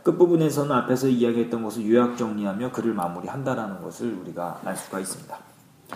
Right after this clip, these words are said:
설명 방법 보시죠. 내용 전개 방법인데요.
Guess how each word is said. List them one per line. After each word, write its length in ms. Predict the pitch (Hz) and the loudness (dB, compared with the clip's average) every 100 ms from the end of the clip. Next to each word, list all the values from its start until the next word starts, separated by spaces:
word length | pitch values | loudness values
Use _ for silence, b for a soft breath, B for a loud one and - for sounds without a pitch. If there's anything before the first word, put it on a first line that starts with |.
| B B B B 135 | B B B B 2
설명 320 | 202 208 190 | 4 6 4
방법 260 | 165 170 147 | 4 4 2
보시죠. 420 | 139 - 127 110 | 0 2 2 8
내용 260 | 131 143 | 8 8
전개 440 | 127 120 120 123 120 | 2 0 4 4 4
방법인데요. 1200 | - 120 127 143 127 92 92 87 87 120 185 | 0 4 8 8 8 0 -4 -8 -4 2 2